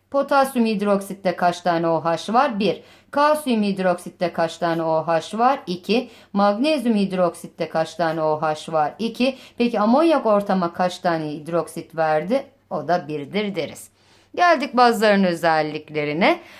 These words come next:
Bazların tatları ne? Acı, asitleri ne demiştik? Ekşidir. Baza örnek ne verebiliriz arkadaşlar?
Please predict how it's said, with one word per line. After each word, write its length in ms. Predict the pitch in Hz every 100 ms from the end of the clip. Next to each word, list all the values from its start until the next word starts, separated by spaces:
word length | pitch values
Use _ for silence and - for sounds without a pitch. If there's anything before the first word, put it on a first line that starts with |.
| - -
Bazların 520 | 247 277 254 285 294 311 -
tatları 520 | - 302 220 247 220 233
ne? 200 | 302 302
Acı, 340 | 233 220 202 208
asitleri 560 | 208 202 254 240 226
ne 140 | 240 233
demiştik? 520 | 208 196 - 196 -
Ekşidir. 460 | 208 208 196 185
Baza 360 | 185 226 302 311
örnek 280 | 269 220 202
ne 180 | 233 277
verebiliriz 540 | 247 202 190 175 165
arkadaşlar? 880 | 170 160 165 160 156 151 208 254